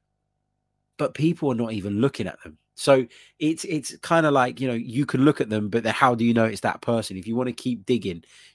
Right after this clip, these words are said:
you can find faults in the system. But as I say, I don't know that it is safe to continue.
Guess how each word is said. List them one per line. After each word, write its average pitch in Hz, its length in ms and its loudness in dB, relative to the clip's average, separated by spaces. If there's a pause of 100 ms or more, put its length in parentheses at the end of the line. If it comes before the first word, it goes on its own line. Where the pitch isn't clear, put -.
you 107 100 -8
can 110 140 -4
find 117 340 -2
faults 117 300 -6
in 107 80 -8
the 104 60 -6
system. 101 400 -10
But 95 120 -8
as 131 140 -4
I 127 40 -6
say, 120 320 -8 (720)
I 135 120 2
don't 131 100 6
know 120 140 0
that 107 100 -4
it 104 240 -4
is 123 100 -2
safe 92 340 -8
to 98 60 -18
continue. 85 540 -14